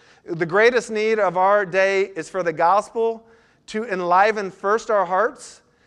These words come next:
and then our cities." Some of you have heard the vision. One of my hopes for our church is this. I have a fourteen-year-old, twelve-year-old, and ten-year-old. And my dream is actually to somehow one day lead our church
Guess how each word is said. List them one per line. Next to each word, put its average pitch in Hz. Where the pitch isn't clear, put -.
and 175
then 196
our 190
cities." 139
Some 214
of 226
you 208
have 185
heard 202
the 170
vision. 185
One 175
of 190
my 185
hopes 185
for 180
our 175
church 185
is 156
this. 147
I 170
have 196
a 220
fourteen-year-old, 214
twelve-year-old, 185
and 156
ten-year-old. 135
And 180
my 208
dream 208
is 185
actually 185
to 175
somehow 202
one 180
day 175
lead 196
our 214
church 190